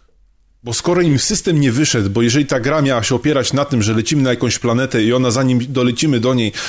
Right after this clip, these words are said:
to się generuje i się tworzy właśnie jak w No Man's Sky i ten system nie zadziałał, więc w pewnym momencie Electronic Arts już wiedział, że tych pieniędzy nie odzyska, bo system, który został stworzony przez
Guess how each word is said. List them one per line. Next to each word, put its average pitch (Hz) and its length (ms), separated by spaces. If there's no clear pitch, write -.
to 139 80
się 123 160
generuje 123 580
i 120 120
się - 120
tworzy 127 300
właśnie 120 260
jak 104 160
w 107 60
No 123 80
Man's 117 180
Sky 101 360
i 101 60
ten 135 140
system 123 340
nie 117 100
zadziałał, 110 460
więc 113 280
w - 320
pewnym 147 240
momencie 147 340
Electronic 127 500
Arts 135 360
już 123 260
wiedział, 151 360
że 104 160
tych - 200
pieniędzy 123 420
nie 120 120
odzyska, 104 640
bo 117 100
system, 135 400
który 120 340
został 120 320
stworzony 120 540
przez - 360